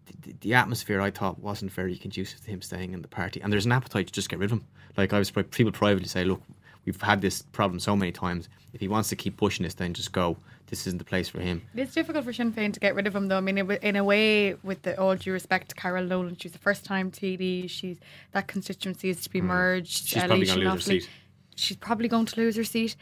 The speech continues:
Speaker 2: Peadar is a vote-getter for
Speaker 1: Mm.
Speaker 2: Sinn Féin. In reality, if they're seeking to build the party in the next,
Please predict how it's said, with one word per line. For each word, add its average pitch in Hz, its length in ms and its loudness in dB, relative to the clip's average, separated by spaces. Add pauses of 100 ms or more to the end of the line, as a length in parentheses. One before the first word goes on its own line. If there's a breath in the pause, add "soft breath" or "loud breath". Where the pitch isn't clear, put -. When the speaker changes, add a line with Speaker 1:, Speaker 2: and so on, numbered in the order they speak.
(260 loud breath)
Speaker 2:
Peadar 240 380 6
is 202 160 2
a - 20 2
vote-getter 214 480 4
for 247 320 0
Speaker 1:
Mm. 196 180 -4
Speaker 2:
Sinn 247 260 0
Féin. 247 440 2
In 220 160 4
reality, 220 460 6
if 202 100 2
they're 196 140 0
seeking 196 380 -2
to 190 100 -6
build 208 460 6
the 202 80 -2
party 190 520 4
in 185 120 0
the 185 100 0
next, 190 420 -2